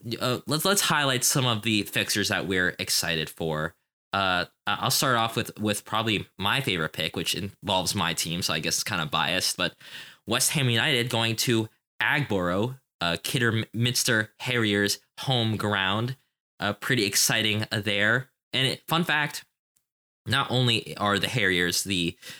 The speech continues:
l-, lowest, uh, ranked team in this fourth round, coming from the sixth tier, uh, but they're also, they've also hosted West Ham before, which is something I wasn't really expecting,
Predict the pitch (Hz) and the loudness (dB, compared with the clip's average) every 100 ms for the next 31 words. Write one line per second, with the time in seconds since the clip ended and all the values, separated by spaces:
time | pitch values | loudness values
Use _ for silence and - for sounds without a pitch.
0 | _ _ - - 110 113 127 147 143 - | _ _ -16 -6 -4 0 2 4 4 2
1 | - - _ - 101 95 - 107 110 104 | 0 -6 _ -8 -2 -2 -2 -2 0 0
2 | - 101 85 80 107 _ _ _ _ _ | 0 0 0 -2 -6 _ _ _ _ _
3 | 123 120 101 - 101 92 98 85 85 87 | -2 0 0 0 0 0 0 0 0 -4
4 | - 107 98 - 95 82 - - - - | -8 -4 -4 -4 -2 0 0 -2 -4 -2
5 | 76 76 - _ _ _ _ _ 110 101 | -2 -4 -6 _ _ _ _ _ -2 0
6 | 95 80 - - - 127 127 - - 127 | -2 -4 -8 -8 -2 -2 -2 -6 -2 -2
7 | - 131 170 - 90 85 104 - _ _ | 0 0 0 2 2 0 -2 -8 _ _
8 | _ 131 160 180 185 135 135 214 160 98 | _ 2 4 4 2 2 2 4 2 2
9 | 104 - - 143 110 82 82 71 58 62 | 0 0 0 0 0 -2 -4 -6 -6 -8
10 | _ _ _ 110 135 113 113 151 143 117 | _ _ _ -2 0 0 2 2 2 2
11 | 117 127 139 139 113 - 127 113 98 | 2 2 2 2 2 0 0 0 -2